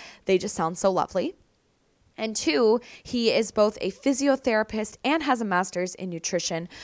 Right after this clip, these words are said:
so he constantly pulls from the scientific literature to guide conversation. Simon brings on doctors, dietitians, nutritionists, and other ex-, experts onto the show to have some really intense and deep conversations about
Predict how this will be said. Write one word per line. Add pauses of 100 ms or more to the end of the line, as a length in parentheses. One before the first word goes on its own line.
(120)
so
he
constantly
pulls
from
the
scientific
literature
to
guide
conversation. (420)
Simon
brings
on
doctors,
dietitians,
nutritionists,
and
other
ex-,
experts (380)
onto
the
show (280)
to (220)
have
some
really
intense
and
deep
conversations
about